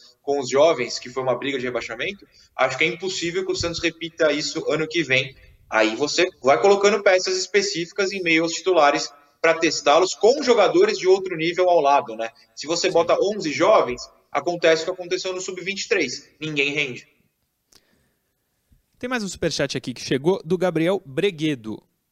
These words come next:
Speaker 2: "Alô, tia Leila, vem pro Peixão." Tá querendo a Crefisa patrocinando o Santos, o, o Gabriel. É, antes da gente sair pro intervalo, aproveitar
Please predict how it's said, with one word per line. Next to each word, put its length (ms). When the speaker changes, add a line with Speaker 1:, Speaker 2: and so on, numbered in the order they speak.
Speaker 2:
"Alô, 240
tia 200
Leila, 360
vem 200
pro 160
Peixão." 640
Tá 120
querendo 600
a 100
Crefisa 500
patrocinando 600
o 140
Santos, 420
o, 300
o 100
Gabriel. 420
É, 680
antes 180
da 80
gente 120
sair 120
pro 120
intervalo, 380
aproveitar 600